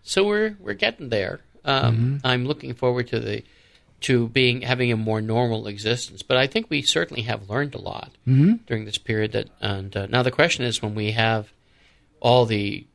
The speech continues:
Speaker 1: duties of parish work and on the road preaching, can we still keep up this new media, these new media apostolates?
Speaker 2: Mm-hmm.
Speaker 1: So,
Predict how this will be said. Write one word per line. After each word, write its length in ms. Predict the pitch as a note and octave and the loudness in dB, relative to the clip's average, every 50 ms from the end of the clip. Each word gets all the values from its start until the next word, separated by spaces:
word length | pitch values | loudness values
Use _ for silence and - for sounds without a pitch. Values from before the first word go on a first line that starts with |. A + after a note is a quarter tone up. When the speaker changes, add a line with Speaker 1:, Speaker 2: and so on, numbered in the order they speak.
| _ - - - | _ -20 -8 0
Speaker 1:
duties 440 | - A#2+ A#2 A#2 A2 A2 G#2 G#2+ G#2+ | 2 2 2 4 2 0 0 -2 -4
of 180 | G2+ F#2+ - | -4 -8 -4
parish 640 | - A#2+ A2+ A2+ A2 G#2+ A2 G#2+ - - - - - | -4 -2 -2 0 -2 -2 -2 -2 -4 -4 -4 -6 -8
work 400 | - G#2 G#2+ G#2+ G#2+ G#2+ G#2+ - | -6 -2 -2 0 0 -2 -4 -6
and 260 | G2 F#2+ F#2 G2 G2 - - _ _ _ | -10 -10 -10 -12 -16 -18 -20 _ _ _
on 160 | - G2 G2 F#2+ | -12 -12 -10 -10
the 80 | G2 | -6
road 260 | G2 A2 A2 A2 G#2+ | -2 -2 -2 -2 -2
preaching, 400 | - - G#2 F#2+ - - G2 G2 | -4 -6 -6 -6 -6 -8 -10 -10
can 180 | - - G2+ G2+ | -10 -10 -10 -10
we 100 | G2 G2 | -10 -12
still 200 | F#2+ - - A2 G2+ | -10 -8 -6 -8 -8
keep 280 | - - G2+ G2+ - | -8 -12 -14 -6 -4
up 200 | G#2 G2+ F#2+ - - _ _ _ _ _ _ _ _ _ _ _ | -4 -4 -4 -6 -12 _ _ _ _ _ _ _ _ _ _ _
this 520 | A2+ A2+ G#2+ G#2+ - - - - - - - - - | 2 2 2 4 2 2 2 2 2 0 -2 -6 -8
new 260 | A2+ A2 A#2 A#2+ A#2 | -4 0 2 4 4
media, 360 | A2 G#2+ A2 A2+ A2+ A#2 A2+ - | 2 2 2 2 0 0 -4 -8
these 220 | - G2+ G2 - | -8 -8 -6 -6
new 100 | G2+ G2+ | -6 -8
media 320 | G2 G2+ G2+ G#2 G#2 G#2 F#2 | -8 -8 -8 -8 -6 -8 -10
apostolates? 720 | F#2+ - F2 - - - - - - - _ - - - - _ _ | -8 -8 -8 -8 -8 -10 -14 -20 -20 -20 _ -14 -14 -14 -14 _ _
Speaker 2:
Mm-hmm. 280 | A#2 A2 A2 A2+ C#3 F3+ F#3 - | 2 4 4 4 2 0 -2 -4
Speaker 1:
So, 280 | - - A#2+ A2+ A2 | -4 -4 -4 -4 -6